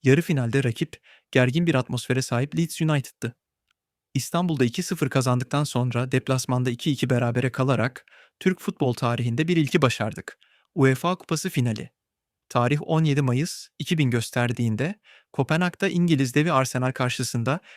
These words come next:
yüz yirmi dakika boyunca direndik, maç sıfır sıfır bitti.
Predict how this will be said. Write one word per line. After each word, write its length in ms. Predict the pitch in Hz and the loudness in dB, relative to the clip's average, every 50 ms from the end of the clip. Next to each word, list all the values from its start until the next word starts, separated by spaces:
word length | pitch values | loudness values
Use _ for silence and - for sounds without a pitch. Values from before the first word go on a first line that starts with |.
| - - | -4 -2
yüz 300 | 135 123 123 143 135 127 | 2 4 4 4 4 4
yirmi 200 | 135 131 147 160 | 2 2 2 4
dakika 360 | 147 139 - 135 123 - 160 | 2 2 0 0 0 0 2
boyunca 320 | 135 127 123 120 113 127 117 | 2 4 2 2 2 2 2
direndik, 520 | 127 120 120 113 113 110 170 - - - _ _ - _ _ _ - | 2 2 2 0 0 -2 -4 -6 -8 -16 _ _ -20 _ _ _ 0
maç 180 | - 170 175 - | 0 0 0 0
sıfır 260 | - - 170 - 135 | -2 -2 0 0 0
sıfır 340 | - - - - 156 - 110 | -2 -2 -4 -2 -2 -2 -2
bitti. 340 | 113 - - - 110 110 | -4 -4 -6 -10 -10 -10